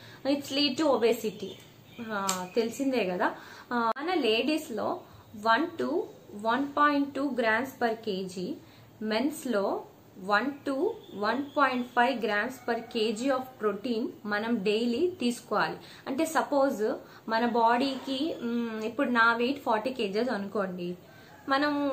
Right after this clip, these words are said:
దీంట్లో క్యాలిక్యులేట్ చేసుకొని, నేను కేజీకి వన్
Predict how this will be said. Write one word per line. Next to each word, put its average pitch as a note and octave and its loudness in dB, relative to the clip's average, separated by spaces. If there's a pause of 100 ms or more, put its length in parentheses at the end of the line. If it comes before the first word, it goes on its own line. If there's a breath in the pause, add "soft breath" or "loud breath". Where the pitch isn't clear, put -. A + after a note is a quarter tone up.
దీంట్లో C#4+ 2
క్యాలిక్యులేట్ C#4+ 2
చేసుకొని, C#4 0
నేను B3 0
కేజీకి C#4 2
వన్ B3 2